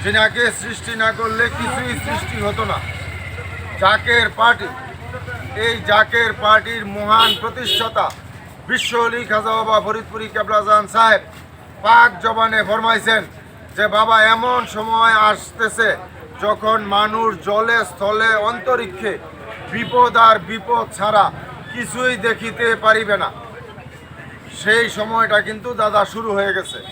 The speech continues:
আপনারা সকলেই জ্ঞানী, আপনারা সকলেই বুঝতেছেন, আপনারা সকলেই বুঝতেছেন। কারণ প্রাকৃতিক দুর্যোগ, মাটির নিচে ভূমিকম্প ঘোরাফেরা করতেছে, দেশি বিদেশি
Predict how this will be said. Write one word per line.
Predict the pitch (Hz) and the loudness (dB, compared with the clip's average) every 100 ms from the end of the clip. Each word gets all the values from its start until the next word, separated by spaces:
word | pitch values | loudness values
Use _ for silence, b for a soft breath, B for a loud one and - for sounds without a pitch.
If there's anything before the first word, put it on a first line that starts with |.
| - - - - | -16 -16 -12 -4
আপনারা | 185 202 214 220 | -4 2 6 6
সকলেই | 226 202 - 240 233 226 | 6 0 -4 0 0 0
জ্ঞানী, | 208 214 226 226 247 - - - | 0 4 4 2 -4 -10 -16 -4
আপনারা | 190 202 220 220 | -2 0 2 2
সকলেই | 202 208 220 220 214 | 2 -2 -2 0 0
বুঝতেছেন, | 196 220 - 202 180 - - - - - - - - - - - - - - - - | 0 -6 -8 -8 -8 -10 -12 -20 -20 -20 -20 -20 -20 -20 -20 -20 -20 -20 -20 -20 -10
আপনারা | 175 190 220 220 214 | -6 -2 2 2 2
সকলেই | 214 226 233 226 | 0 0 2 2
বুঝতেছেন। | 202 226 - 220 - 160 - - - - - - | 0 -4 -8 -8 -8 -10 -10 -20 -20 -20 -20 -6
কারণ | 196 208 233 254 - - - - - - - | 0 2 2 -2 -6 -16 -16 -16 -16 -18 -10
প্রাকৃতিক | - 226 - 240 - 240 175 | 2 2 2 -8 -10 -10 -10
দুর্যোগ, | 226 240 185 262 269 185 180 165 - 165 | -6 -6 2 2 2 -2 -16 -18 -16 -4
মাটির | 190 214 240 | -4 -2 -6
নিচে | 226 233 233 | -6 -4 -2
ভূমিকম্প | 208 208 214 220 220 208 220 | -2 -4 -6 -4 -6 -4 -6
ঘোরাফেরা | 214 220 202 220 | 0 0 2 0
করতেছে, | 220 226 233 226 247 262 247 - - - - - | 0 -2 -6 -4 0 0 0 -8 -20 -20 -12 2
দেশি | 233 233 240 | 4 4 -4
বিদেশি | 208 226 240 226 220 | -8 -4 -2 -2 -2